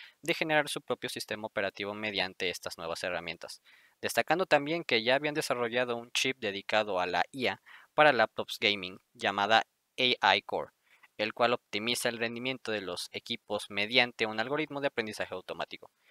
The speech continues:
el cual, por así decirlo, observa cómo está el estado del sistema y ajusta, entre otras cosas, los F P S, o sea, los fotogramas por segundo,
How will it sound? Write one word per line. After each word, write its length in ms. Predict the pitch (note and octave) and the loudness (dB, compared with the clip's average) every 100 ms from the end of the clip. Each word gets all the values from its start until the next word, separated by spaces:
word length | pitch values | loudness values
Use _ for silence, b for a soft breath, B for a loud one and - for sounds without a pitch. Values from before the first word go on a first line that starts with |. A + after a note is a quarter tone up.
| b b b | b b b
el 160 | G#2+ G#2+ | -10 6
cual, 380 | B2 B2 A#2+ - _ | 8 8 4 -8 _
por 120 | G2+ | -2
así 180 | G2 A2 | 0 0
decirlo, 440 | G#2+ C#3 A#2+ A#2+ - _ | 0 0 0 -2 -4 _
observa 520 | B2 - - D#3 D#3 | -4 -2 2 2 2
cómo 300 | D#3 B2 A#2+ | 0 -2 -4
está 260 | B2 - G#2+ | -6 0 2
el 140 | G#2+ | 2
estado 280 | G#2 - G2 | -2 0 0
del 160 | F#2 F2+ | -2 -6
sistema 560 | G2+ - C#3 A#2 G#2+ - B B - | -6 -2 -2 0 -4 -8 B B 2
y 120 | D#3+ | 4
ajusta, 500 | C#3+ B2+ - A2+ G2+ | 4 0 0 2 2
entre 240 | G2 A#2 | -2 -4
otras 300 | A#2 C#3+ - | -2 -2 0
cosas, 360 | C#3+ C3 B2+ - | -2 0 0 -2
los 220 | G2+ - | -6 -6
F 220 | G#2+ - G#2+ | -6 -6 -4
P 180 | F2+ | -4
S, 160 | F2 - - - _ | -4 -6 -14 -16 _
o 80 | G#2+ | 0
sea, 220 | C3+ C#3 | 2 2
los 160 | A#2 | 0
fotogramas 560 | - - G2 G#2 A2 - | -8 -4 -2 0 0 -4
por 180 | F#2+ F#2 | -6 -4
segundo, 400 | F#2 F2+ E2+ | -6 -8 -12